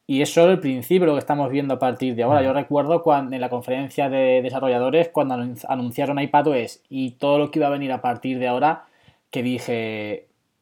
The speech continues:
Speaker 1: "Ostras, eh, Apple se ha puesto encima de la mesa, ha puesto, ha dado un golpe encima de la mesa",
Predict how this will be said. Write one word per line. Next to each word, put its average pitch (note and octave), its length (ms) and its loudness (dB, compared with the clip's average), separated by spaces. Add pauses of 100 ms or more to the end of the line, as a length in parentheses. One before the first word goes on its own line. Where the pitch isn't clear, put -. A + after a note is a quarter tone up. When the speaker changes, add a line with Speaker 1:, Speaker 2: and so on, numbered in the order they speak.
(140)
Speaker 1:
"Ostras, D#3+ 800 0 (180)
eh, A#2+ 340 -4
Apple F3+ 420 2
se - 120 -2
ha C3+ 80 0
puesto C#3 240 -4
encima B2+ 420 -4
de B2 60 0
la A#2 120 0
mesa, A#2+ 240 -2
ha D3 60 -2
puesto, C3+ 420 -2
ha B2+ 40 2
dado C3 120 -2
un C3+ 80 -6
golpe C3+ 200 -2
encima C3 320 -6
de B2 80 -2
la A#2 80 -2
mesa", C3 480 -4